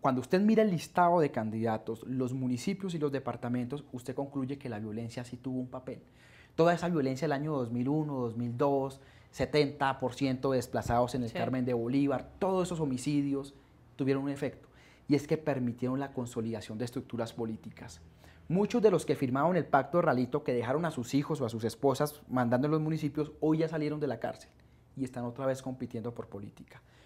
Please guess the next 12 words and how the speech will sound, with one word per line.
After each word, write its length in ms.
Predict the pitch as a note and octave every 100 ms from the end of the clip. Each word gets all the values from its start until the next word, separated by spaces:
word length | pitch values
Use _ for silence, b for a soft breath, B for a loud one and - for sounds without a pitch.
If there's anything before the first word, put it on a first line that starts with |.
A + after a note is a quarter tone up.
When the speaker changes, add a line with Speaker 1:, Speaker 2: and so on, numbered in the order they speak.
| b
Speaker 1:
Pibijay, 640 | - A#2 A2+ - B2 B2+ B2
Sabanas 420 | A2+ G#2 A2+ A2+
de 80 | A2+
San 180 | G2+
Ángel, 360 | A2 B2+ B2 A2+
Plato, 420 | - B2+ A#2 B2+
todos 220 | A2+ D3
esos 80 | C#3+
son 120 | D3+
municipios 360 | D3 C#3+ C#3 C3
del 100 | C3+
Magdalena 500 | B2+ C3+ C3 A#2 A#2